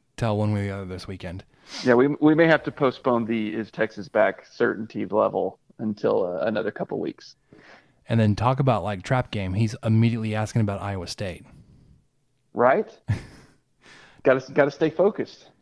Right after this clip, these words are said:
Speaker 2: Gotta beat Kansas first.
Speaker 1: And, and you need to, you need to see how your defense does. Are you, sorry, your offense does. I mean, if you get, if you get, uh, Duffy back, you just hope that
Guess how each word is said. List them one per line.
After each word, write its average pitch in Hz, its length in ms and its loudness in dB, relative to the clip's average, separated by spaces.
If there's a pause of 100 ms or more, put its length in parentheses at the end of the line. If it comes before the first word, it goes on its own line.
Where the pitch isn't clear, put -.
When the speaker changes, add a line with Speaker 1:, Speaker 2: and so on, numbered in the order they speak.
(160)
Speaker 2:
Gotta 147 140 4
beat 151 160 4
Kansas 170 420 0
first. - 500 0 (1120)
Speaker 1:
And, 135 300 2
and 131 180 4
you 123 60 8
need 127 180 8
to, 123 160 2
you 113 140 -2
need 123 120 4
to 123 80 0
see - 180 -6
how 110 100 -2
your 107 160 -4
defense 101 400 -6
does. 101 280 -6
Are 117 100 -8
you, 107 140 -6
sorry, 90 280 -10
your 90 140 -8
offense 104 380 -6
does. 101 280 -8
I 107 120 -12
mean, 101 80 -12
if 104 160 -16
you 123 80 -8
get, 113 240 -10 (140)
if 110 160 -14
you 117 100 -8
get, 107 240 -8
uh, 104 280 -8 (1300)
Duffy 113 320 -6
back, 104 380 -8
you 107 100 -8
just 104 180 -6
hope 113 280 -8
that 104 260 -4